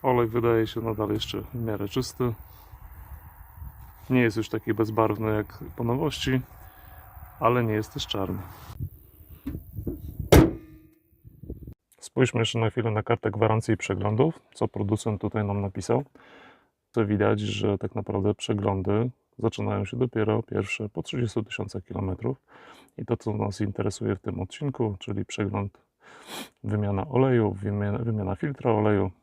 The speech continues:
jest także po trzydziestu tysiącach. Spójrzmy na początek na ten temat od strony ekologii.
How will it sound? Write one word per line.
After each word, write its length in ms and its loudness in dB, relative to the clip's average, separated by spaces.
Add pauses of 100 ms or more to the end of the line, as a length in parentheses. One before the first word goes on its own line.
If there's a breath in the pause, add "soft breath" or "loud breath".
(120)
jest 180 -4
także 240 -2
po 120 -8
trzydziestu 440 -6
tysiącach. 580 -10 (1120)
Spójrzmy 480 4
na 120 10
początek 480 6
na 100 4
ten 200 2
temat 320 8
od 100 4
strony 320 2
ekologii. 580 4